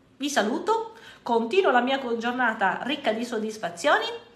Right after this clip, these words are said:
Alcune le avete già viste che hanno pubblicato i post all'interno del mio gruppo, ma non solo, quindi non star lì a indugiare. È su-, è il momento di partire? Bene, fallo subito, non aspettare ancora. Stai aspettando già da dicembre che dici, "Dopo lo faccio, dove lo faccio?" Adesso è il nove di gennaio, non è più il momento di dire, "Lo faccio",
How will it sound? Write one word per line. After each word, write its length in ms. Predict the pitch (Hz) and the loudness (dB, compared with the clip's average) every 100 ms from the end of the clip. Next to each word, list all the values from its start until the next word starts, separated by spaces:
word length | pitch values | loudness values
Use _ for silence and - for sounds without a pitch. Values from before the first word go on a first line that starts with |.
| - - - | -20 -12 2
Alcune 480 | 233 233 392 427 | 4 6 6 6
le 80 | 247 | 6
avete 240 | 240 370 247 | 2 0 0
già 140 | 226 | 0
viste 320 | 277 349 247 | 0 -2 -2
che 80 | 220 | -2
hanno 160 | 262 277 | -2 -2
pubblicato 580 | 302 262 285 269 254 | -4 -6 2 2 4
i 80 | 214 | -2
post 380 | 214 247 247 - | 0 0 0 -2
all'interno 500 | 208 214 226 262 254 | 0 0 -2 -2 0
del 140 | 247 | -2
mio 120 | 240 254 | -2 -2
gruppo, 320 | 285 - 220 | -2 -2 0
ma 180 | 226 240 | 2 2
non 200 | 208 202 | 0 -2
solo, 580 | - 220 285 370 415 - - - _ | -2 2 2 2 0 -6 -18 -20 _
quindi 640 | - 359 392 392 403 392 - | -4 -2 2 4 2 -2 -10
non 500 | 294 359 392 392 - | 0 2 2 -2 -10
star 340 | - - 285 277 | -14 4 4 4
lì 300 | 285 320 - | 0 -2 -2
a 100 | 247 | 2
indugiare. 1000 | 254 226 208 190 180 160 175 185 180 - | 2 2 -2 0 0 0 0 0 -4 -14
È 120 | - 269 | -6 -6
su-, 260 | - - | -4 -8
è 120 | - | -4
il 80 | 285 | -2
momento 360 | 294 330 403 381 | 0 0 0 0
di 120 | 294 | 2
partire? 480 | 311 311 392 392 - | 2 4 2 2 -2
Bene, 480 | 208 185 170 190 - | -2 0 0 -6 -10
fallo 300 | - 349 349 | 4 6 6
subito, 400 | - 226 196 208 | 0 -4 -2 -2
non 160 | 220 254 | 0 0
aspettare 460 | 240 - 202 202 185 | 0 -2 2 2 2
ancora. 300 | 185 185 185 | 0 -2 -2
Stai 200 | - 220 | -2 -6
aspettando 540 | 226 214 233 240 240 | -4 -4 -2 0 0
già 140 | 208 | 0
da 120 | 208 196 | 0 0
dicembre 480 | 190 262 240 202 | -2 0 0 0
che 100 | 190 | -4
dici, 240 | 185 190 202 | -4 -6 -6
"Dopo 240 | 196 190 | -4 -2
lo 100 | 202 | 0
faccio, 300 | 196 190 190 | 2 0 0
dove 220 | 190 190 | -4 -4
lo 100 | 190 | -6
faccio?" 320 | 180 170 - - | -6 -8 -8 0
Adesso 360 | 233 233 311 262 | 2 2 -2 -4
è 40 | |
il 60 | 214 | -4
nove 200 | 214 180 | -2 -4
di 100 | 175 | -6
gennaio, 680 | 175 165 151 165 170 - - | -8 -6 -8 -6 -8 -10 -10
non 200 | 294 302 | -4 -4
è 100 | - | -4
più 100 | 226 | -4
il 80 | 214 | -2
momento 380 | 214 202 202 190 | -2 -2 -4 -6
di 120 | 185 | -6
dire, 500 | 180 185 185 - - | -2 -2 -2 -12 -10
"Lo 140 | 233 202 | -4 -2
faccio", 680 | 165 165 - 190 190 - | -2 -6 -4 -4 -4 -12